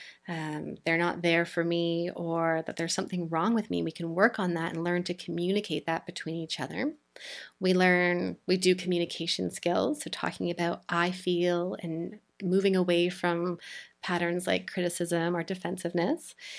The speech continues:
We also talk about emotional validation, how to validate your partner, how to prepare for transitions like having a baby,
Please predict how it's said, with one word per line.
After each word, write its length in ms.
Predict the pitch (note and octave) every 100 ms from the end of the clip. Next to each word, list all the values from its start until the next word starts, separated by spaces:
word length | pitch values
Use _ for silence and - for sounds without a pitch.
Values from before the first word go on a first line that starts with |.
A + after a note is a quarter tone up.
| - - -
We 200 | F#3 F#3+
also 240 | F#3 F#3
talk 240 | F#3 F#3 F#3
about 220 | F#3 F3+
emotional 500 | E3+ E3 E3 - F3+
validation, 600 | E3 D3+ D#3+ D#3 - F#3+
how 120 | -
to 80 | D#3+
validate 480 | - - - - -
your 80 | F#3+
partner, 680 | - F#3 G3 F#3 F#3 F#3 F#3
how 160 | -
to 80 | F3+
prepare 420 | F3+ F#3 - F#3
for 140 | F3+ F#3
transitions 800 | - F3+ F3 F#3 F3+ F#3+ F#3 F#3
like 160 | E3
having 320 | - D#3+ F3+ F#3
a 60 |
baby, 600 | F3+ F3 E3+ E3+ E3+ F3